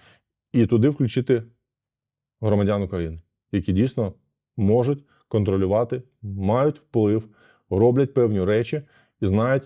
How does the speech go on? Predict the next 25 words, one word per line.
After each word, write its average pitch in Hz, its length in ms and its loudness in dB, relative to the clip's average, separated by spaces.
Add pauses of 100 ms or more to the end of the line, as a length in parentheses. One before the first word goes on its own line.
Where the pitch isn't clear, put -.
як 110 300 0
це 131 100 -2
працює. 95 480 -6 (480)
І 120 80 -2
тоді 110 500 2 (280)
ми 98 160 0
можемо 101 500 0 (500)
надіятись 95 640 0
на 90 100 -4
те, 147 240 -2
що, 90 200 -8 (460)
можливо, 101 420 0
будуть 92 260 -2
зміни. 82 360 -6 (300)
Я 131 140 4
не 143 120 2
розумію, 139 360 2
коли 139 300 4
вже 95 180 0
керівництво 123 560 0
Міністерства 113 540 -2
внутрішніх 104 520 -4
справ 139 300 -4 (420)
почує 120 640 0
нас 117 480 -2